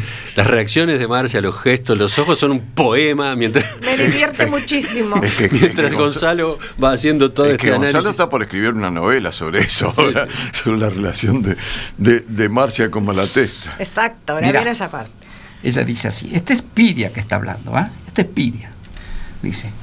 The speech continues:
Speaker 4: eh, de, de Vittorio. "Me guardé muy bien de confesarle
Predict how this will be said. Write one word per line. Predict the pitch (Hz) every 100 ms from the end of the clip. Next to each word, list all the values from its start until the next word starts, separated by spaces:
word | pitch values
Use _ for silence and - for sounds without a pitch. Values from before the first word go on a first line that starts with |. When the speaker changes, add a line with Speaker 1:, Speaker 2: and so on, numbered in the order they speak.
| - - - - - -
Speaker 4:
eh, | - -
de, | - - 110 135 175
de | 135 135
Vittorio. | 143 - 117 - - - -
"Me | 165
guardé | 208 233 294
muy | 311 226
bien | 175 233
de | 170
confesarle | - 123 117 113 127 107 -